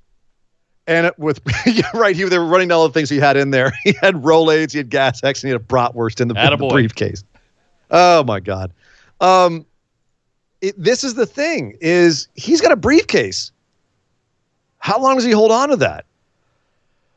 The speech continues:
Speaker 1: I mean, I, I'm gonna say right now, it would not surprise me to have Otis win the Universal Championship at some
Speaker 2: I,
Speaker 1: point.
Speaker 2: I
Speaker 1: Maybe not hold it for long.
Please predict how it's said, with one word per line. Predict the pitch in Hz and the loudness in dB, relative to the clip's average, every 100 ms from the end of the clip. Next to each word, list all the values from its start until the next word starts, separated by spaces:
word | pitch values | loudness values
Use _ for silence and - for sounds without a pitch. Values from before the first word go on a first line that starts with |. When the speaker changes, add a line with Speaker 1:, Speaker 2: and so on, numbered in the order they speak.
| _ _ _ _ _ | _ _ _ _ _
Speaker 1:
I | 160 | -4
mean, | 170 170 160 | 0 -2 0
I, | 165 226 175 _ _ _ _ _ _ - | 0 0 -2 _ _ _ _ _ _ -12
I'm | 147 233 | -8 -6
gonna | 294 254 | -4 -2
say | 254 226 | 2 2
right | 208 196 | 4 2
now, | 151 208 285 156 - | 0 0 2 2 0
it | 175 226 | -4 -4
would | 156 226 247 | -4 -2 -2
not | 170 147 160 226 226 | -2 0 2 0 -2
surprise | - 160 170 170 226 185 | -4 -4 -4 0 0 -2
me | 139 92 95 - _ _ _ _ _ _ _ | -4 -8 -10 -20 _ _ _ _ _ _ _
to | 151 | -2
have | 139 156 170 | 0 0 0
Otis | 156 185 190 - - _ - | 0 2 2 -2 -12 _ -12
win | 120 170 190 | -2 0 0
the | 175 | -2
Universal | 156 170 165 139 | -2 0 0 -2
Championship | 127 147 175 135 101 101 | -4 -4 -4 -4 -4 -6
at | - | -6
some | - | -4
Speaker 2:
I, | 139 120 | -2 -2
Speaker 1:
point. | 82 139 | -6 -4
Speaker 2:
I | 143 - | -6 -2
Speaker 1:
Maybe | 131 165 214 226 | 2 4 4 2
not | 208 180 | 2 4
hold | 196 185 | 4 4
it | 165 | 0
for | - 135 | -2 -2
long. | 120 170 247 127 202 220 | -2 -2 0 -2 -4 -10